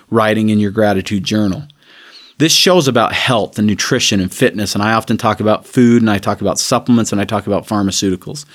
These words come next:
Today, I haven't mentioned any of those things, and there's a reason for that, because I believe that maybe the most profound things that we can do when it comes to our health is to change the way we think.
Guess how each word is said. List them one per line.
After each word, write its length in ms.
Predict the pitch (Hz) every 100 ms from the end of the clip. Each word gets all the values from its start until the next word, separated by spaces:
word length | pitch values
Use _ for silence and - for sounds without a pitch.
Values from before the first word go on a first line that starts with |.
| - - -
Today, 260 | 127 135
I 20 |
haven't 180 | 127 117
mentioned 300 | 117 - 101
any 240 | 101 110 110
of 60 |
those 240 | 87 85 -
things, 420 | 82 98 - - _ - -
and 120 | - 117
there's 120 | 113
a 60 |
reason 400 | 113 123 127 120
for 140 | 98 104
that, 280 | 95 - - _ - - -
because 300 | - 123 131 -
I 220 | 120 165
believe 640 | 151 127 107 95 92 98 110
that 320 | 113 - -
maybe 400 | 135 139 151 147
the 100 | 127
most 280 | 123 123 -
profound 720 | 127 110 - 143 135 135 131
things 580 | - 127 110 90 - -
that 140 | 120
we 180 | 104 123
can 220 | 123 127
do 180 | 117 110
when 140 | 107 98
it 80 |
comes 260 | - 113 107
to 140 | 113
our 140 | 107 98
health 500 | 113 107 87 - - _ _ - - - -
is 220 | 123 120 -
to 160 | 110
change 640 | - - 139 123 123 120 -
the 100 | 107
way 240 | 104 101
we 160 | 95 92
think. 840 | - - - 135 90 - - -